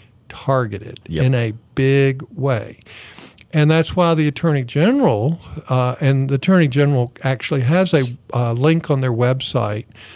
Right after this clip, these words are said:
Speaker 1: about scams.
Speaker 2: Mm-hmm.
Speaker 1: Uh, that's another thing that families can do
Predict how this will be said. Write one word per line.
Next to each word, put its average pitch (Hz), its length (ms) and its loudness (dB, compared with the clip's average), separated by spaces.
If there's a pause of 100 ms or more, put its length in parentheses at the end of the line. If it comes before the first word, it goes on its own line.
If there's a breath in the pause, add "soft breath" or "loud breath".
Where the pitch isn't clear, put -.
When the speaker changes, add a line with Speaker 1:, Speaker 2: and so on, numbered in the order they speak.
(260 loud breath)
Speaker 1:
about 131 640 0 (120)
scams. 123 920 -2
Speaker 2:
Mm-hmm. 98 200 -4
Speaker 1:
Uh, 123 160 0
that's 139 320 0
another 214 460 4
thing 113 380 -6
that 120 180 -10
families 131 640 -4
can 185 300 0
do 151 840 0